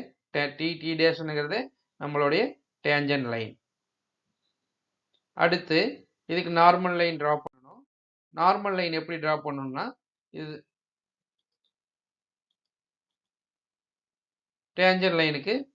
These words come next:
பர்பெண்டிகுலரா ஒரு லைன் டிரா பண்ணணும். இந்த இடத்துல டேன்ஜென்ட் லைனை பேஸ் பண்ணி ப்ரொடக்டரை வச்சுட்டு ஒரு நைன்டி டிகிரி பாயிண்ட் மார்க் பண்ணிருங்க. Then அந்த பாயிண்ட் மூலியமா நமக்கு ஒரு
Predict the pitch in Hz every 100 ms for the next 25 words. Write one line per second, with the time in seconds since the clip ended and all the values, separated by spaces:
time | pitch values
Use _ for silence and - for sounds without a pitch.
0 | _ - 165 160 185 170 160 185 233 160
1 | 151 151 139 139 127 127 120 117 117 _
2 | _ _ _ _ _ _ _ _ _ 175
3 | 185 190 185 196 151 185 190 160 175 185
4 | 175 170 160 139 156 160 - 147 139 208
5 | - - 156 160 165 151 143 139 135 131
6 | 190 262 _ _ 160 160 160 165 156 156
7 | 165 165 - 151 160 147 143 143 139 139
8 | 131 123 127 196 - _ _ 127 170 240
9 | - 156 151 156 160 165 156 147 143 165
10 | 151 131 175